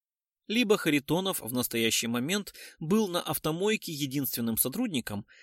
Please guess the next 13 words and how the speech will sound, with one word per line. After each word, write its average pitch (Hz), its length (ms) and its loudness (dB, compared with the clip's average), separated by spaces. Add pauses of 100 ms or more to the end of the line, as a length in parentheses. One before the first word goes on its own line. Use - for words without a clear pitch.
(120)
либо, 202 520 4
что - 180 0
более 117 300 2
вероятно, 185 580 2 (280)
остальные 240 500 4
работники 202 580 0
присоединились 147 880 0
к - 60 -14
толпе 117 320 2
зевак, 110 560 -2
наблюдавшей 113 720 -2
за 113 180 -2
полицейскими. 104 1040 -2